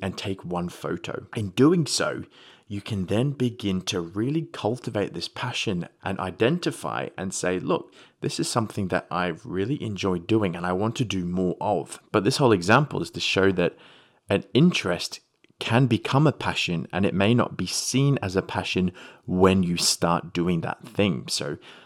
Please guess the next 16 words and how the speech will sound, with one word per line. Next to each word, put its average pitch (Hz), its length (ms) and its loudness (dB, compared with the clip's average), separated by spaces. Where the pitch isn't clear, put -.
literally, 120 600 2
I 95 160 4
would 107 140 4
encourage 143 440 4
you 90 100 -2
to - 120 -4
make 87 320 -2
a 165 60 4
list 107 380 2
of 90 100 -6
things 104 520 0
that - 260 -8
you 95 100 2
are - 120 2
interested 90 560 -6
in 156 140 2